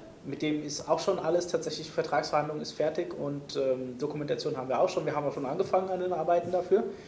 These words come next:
Ansonsten, was werden wir noch haben? Ähm, viele wissen es vielleicht noch nicht, Check vierundzwanzig kennt man ja vielleicht von der reinen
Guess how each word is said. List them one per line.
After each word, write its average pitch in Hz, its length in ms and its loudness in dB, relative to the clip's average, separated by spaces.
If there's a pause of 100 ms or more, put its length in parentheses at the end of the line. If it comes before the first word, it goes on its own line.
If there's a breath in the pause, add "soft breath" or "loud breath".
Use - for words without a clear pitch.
(500 loud breath)
Ansonsten, 220 560 2
was - 180 0
werden 175 160 -2
wir 180 80 2
noch 170 160 -2
haben? 170 280 -2 (680 loud breath)
Ähm, 139 720 -2
viele 180 240 4
wissen 185 180 2
es 185 80 -4
vielleicht 185 280 -4
noch 175 80 -6
nicht, 175 180 -8
Check 180 180 0
vierundzwanzig 170 800 -4
kennt 165 220 0
man 156 80 -4
ja 147 80 0
vielleicht 143 340 0
von 135 120 -4
der 123 100 -4
reinen 135 320 0